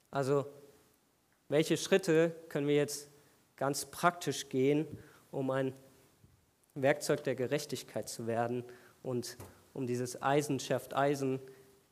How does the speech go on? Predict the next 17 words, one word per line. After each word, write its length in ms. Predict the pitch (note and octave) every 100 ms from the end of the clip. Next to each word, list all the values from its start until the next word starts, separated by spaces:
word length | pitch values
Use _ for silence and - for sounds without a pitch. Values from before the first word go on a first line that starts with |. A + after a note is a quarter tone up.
| _ _
wirklich 320 | - C3 C#3 C3+
in 120 | C3
die 40 |
Praxis 460 | B2 - C3+ B2+ -
umzusetzen? 680 | C3 C#3 A2 G#2 G2+ - - - - _ _ _ _ _ _ _ _ _ _ _ _ _ _ _ - - _ _ _
Es 140 | -
wurde 360 | D3 E3+ E3+ E3 - - - - _ _ _ _ _ _ _ _ _ _ _ -
jetzt 240 | C#3 -
viel 180 | G3+ G#3+
Zwischenmenschliches 960 | - A#3+ A#3 F3 C#3+ C#3+ C#3 C3 B2+
erwähnt, 600 | C#3 B2 B2 C3 D3 - -
was 160 | C3+ C3
sich 140 | C#3
in 80 | C#3
der 80 | C3
Gemeinde 340 | C3 B2+ C3+
abspielt. 680 | - C#3+ - B2+ A2 - -